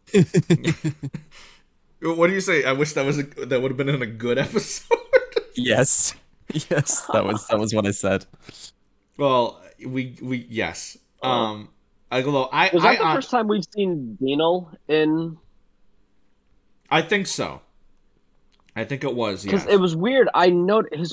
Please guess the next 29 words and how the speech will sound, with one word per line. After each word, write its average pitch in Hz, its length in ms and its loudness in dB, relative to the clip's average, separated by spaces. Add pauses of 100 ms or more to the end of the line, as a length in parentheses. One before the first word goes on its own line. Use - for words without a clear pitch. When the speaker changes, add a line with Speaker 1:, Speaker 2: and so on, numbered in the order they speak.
Speaker 3:
armor 196 300 0
color 135 340 -2
looks 117 240 -6
different. 113 440 -4
It 120 100 2
wasn't 156 420 0 (640)
five 160 200 4
oh 131 120 4
first 175 340 0
blue. 101 240 -2
It 101 60 0
was, 135 160 -2
like, 139 260 0 (220)
Attack 147 420 -4
of 185 60 2
the 151 80 0
Clones 143 680 0
clone 160 380 0
lieutenant 147 800 0
blue, 87 320 -8 (200)
which 123 180 -2
is 135 80 2
why 143 160 6
I 143 40 6
was 135 100 2
like, 120 180 0
"What - 140 0
the 73 140 -2
hell?" 120 480 0